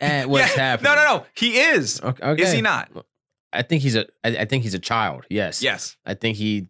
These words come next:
Speaker 1: throws tantrums.
Speaker 2: Yes.
Speaker 1: Yes. Do I think he's a dictator or
Speaker 2: No, I don't think he's a
Speaker 1: or
Speaker 2: dictator. He's a
Speaker 1: a con-,
Speaker 2: tyrant.
Speaker 1: no, I, but look at what's happening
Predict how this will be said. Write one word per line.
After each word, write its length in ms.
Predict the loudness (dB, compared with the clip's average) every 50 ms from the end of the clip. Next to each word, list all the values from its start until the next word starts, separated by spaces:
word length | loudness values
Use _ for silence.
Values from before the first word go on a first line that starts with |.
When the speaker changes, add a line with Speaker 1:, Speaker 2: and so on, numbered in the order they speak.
| _ _
Speaker 1:
throws 220 | -2 -2 -2 -2
tantrums. 560 | -6 -4 -2 0 0 0 -2 -6 -10 -10 -6 -2
Speaker 2:
Yes. 160 | -2 -2 -2
Speaker 1:
Yes. 200 | -2 -6 -10 -12 _ _ _ _ _ _ _
Do 100 | -2 -2
I 100 | -2 -2
think 340 | -2 -2 -2 -2 -2 -4 -4
he's 380 | -2 -2 0 0 0 -2 -4 -8 -8
a 380 | -6 -4 -4 -4 -6 -8 -12 -16 _ _ -4
dictator 640 | -4 -2 -2 -2 -2 0 0 2 2 2 0 0 0
or 200 | -2 -4 -2 -2
Speaker 2:
No, 160 | -2 -2 -2 -2
I 20 |
don't 140 | -4 -4 -4
think 140 | -4 -4 -2
he's 80 | -2 -2
a 40 |
Speaker 1:
or 20 | -2
Speaker 2:
dictator. 20 | -2
He's 100 | -4 -6
a 20 |
Speaker 1:
a 20 |
con-, 160 | -4 -4 -4 -4
Speaker 2:
tyrant. 180 | -4 -6 -10 -16 _ _
Speaker 1:
no, 260 | -4 -4 -4 -4 -4 -6
I, 140 | -6 -6 -6 -6 -8
but 360 | -4 -2 0 0 0 -2 -6 _ _ _ _
look 220 | 0 0 2 2
at 120 | 0 0 2
what's 180 | 0 0 0
happening 640 | -2 -2 -2 -2 -2 -4 -6 -8 -8 -8 -8 -10 -12